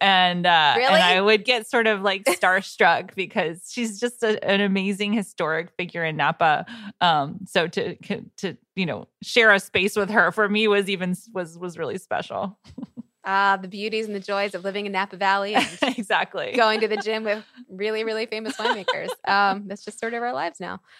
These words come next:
Speaker 1: Yeah.
Speaker 2: Yeah, I, I agree with you. I think the, for me, the portfolio really harkened back to early days of Napa Valley winemaking in the sixties and seventies, really has a, an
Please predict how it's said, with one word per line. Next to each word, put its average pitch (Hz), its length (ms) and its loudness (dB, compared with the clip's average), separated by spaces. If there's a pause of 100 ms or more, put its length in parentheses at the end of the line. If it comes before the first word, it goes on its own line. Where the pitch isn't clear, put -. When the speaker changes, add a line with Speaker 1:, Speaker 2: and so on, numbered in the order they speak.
(100)
Speaker 1:
Yeah. 220 100 -10 (180)
Speaker 2:
Yeah, 247 320 6
I, 247 240 0
I 254 100 2
agree 262 260 -2
with 247 100 -4
you. 214 100 0
I 202 120 2
think 226 240 -12
the, 214 280 0
for 226 80 -2
me, 220 140 -4
the 220 100 0
portfolio 208 600 -2
really 196 500 -6
harkened 196 380 -6
back 180 260 2 (120)
to 185 480 -6 (340)
early 208 300 -4
days 190 200 -4
of 185 140 -2
Napa 180 340 -4
Valley 180 200 -2
winemaking 175 340 -6
in 180 140 -12
the 175 80 -12
sixties - 320 -16
and 175 100 -12
seventies, 180 400 -6
really 180 220 -6
has 175 240 -6
a, 165 180 -6
an 175 80 -12